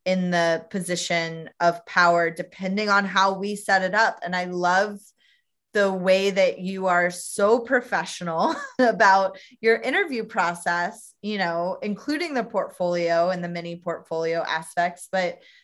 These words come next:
the whole time you're so professional, and that really allows you to be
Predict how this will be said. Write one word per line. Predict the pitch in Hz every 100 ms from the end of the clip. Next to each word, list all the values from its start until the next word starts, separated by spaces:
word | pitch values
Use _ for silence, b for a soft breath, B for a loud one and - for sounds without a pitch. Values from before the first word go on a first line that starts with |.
| _
the | 202
whole | 196 226 254 254
time | - 330 381
you're | 269 214
so | - 202
professional, | 190 190 190 180 - 180 175
and | 170 185 185
that | 202 185
really | 190 214 262
allows | 220 190 185 185 185
you | 196 226
to | -
be | 165 196 247 233 -